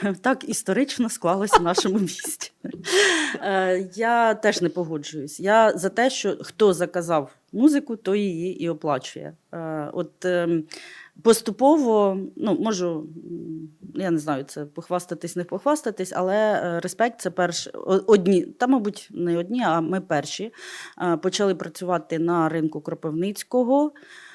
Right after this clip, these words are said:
е, з оплатою від власника. Е, і зараз це така болюча тема. В нас половину так працює, половину так працює.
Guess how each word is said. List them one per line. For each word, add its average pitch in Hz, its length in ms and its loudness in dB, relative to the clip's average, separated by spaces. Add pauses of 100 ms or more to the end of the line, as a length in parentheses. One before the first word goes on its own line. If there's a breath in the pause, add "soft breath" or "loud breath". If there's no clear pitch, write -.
(140 loud breath)
е, 175 360 -2
з 170 460 2
оплатою 208 640 2
від 165 160 -4
власника. 156 520 -2 (1500)
Е, 156 380 -6 (140)
і 196 220 2
зараз 226 420 6
це 185 180 0
така 185 400 0
болюча 180 440 -2
тема. 285 420 6
В 190 60 0
нас 185 220 -2
половину 175 420 -2
так 247 240 0
працює, 240 340 -4
половину 170 440 -4
так 233 260 0
працює. 214 640 -4